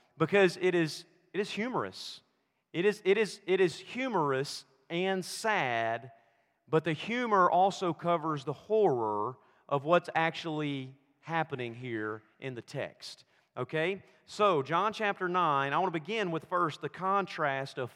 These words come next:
faith and unbelief. The contrast of faith and unbelief. So let's begin,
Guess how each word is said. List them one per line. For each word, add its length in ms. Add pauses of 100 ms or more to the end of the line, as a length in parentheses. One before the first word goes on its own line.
faith 400
and 100
unbelief. 580 (640)
The 120
contrast 800
of 120 (160)
faith 600 (380)
and 120
unbelief. 720
So 140
let's 200
begin, 640